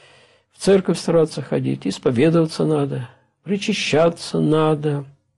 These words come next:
вот, не лениться. Вот, насколько возможно, возможно, смотрите за постами,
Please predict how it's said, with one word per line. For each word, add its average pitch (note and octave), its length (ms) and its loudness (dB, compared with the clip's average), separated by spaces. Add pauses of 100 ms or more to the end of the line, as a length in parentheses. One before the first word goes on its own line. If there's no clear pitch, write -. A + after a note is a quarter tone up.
(720)
вот, B2+ 340 -2
не B2+ 120 0
лениться. C3+ 760 2 (840)
Вот, A#2 280 -6
насколько D#3+ 440 0
возможно, D3+ 840 2 (300)
возможно, G2 680 -2 (480)
смотрите D#3 560 -2
за G#2+ 120 -4
постами, D3+ 800 -2